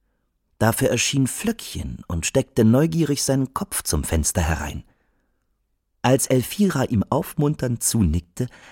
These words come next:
hauchte der Drache eine kleine rotblaue Flamme, die Nirvaniens obersten Detektiv sanft am Po kitzelte.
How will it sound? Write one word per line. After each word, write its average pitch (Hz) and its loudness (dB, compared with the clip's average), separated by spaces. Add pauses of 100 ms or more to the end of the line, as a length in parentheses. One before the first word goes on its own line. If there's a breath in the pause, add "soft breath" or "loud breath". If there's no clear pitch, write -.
(180 loud breath)
hauchte 139 2
der 120 2
Drache 101 -6
eine 95 0
kleine 135 -4
rotblaue 104 0
Flamme, 80 -4 (400 soft breath)
die 110 6
Nirvaniens 90 4
obersten 90 2
Detektiv 87 -4
sanft - -2
am - -6
Po - -8
kitzelte. - -12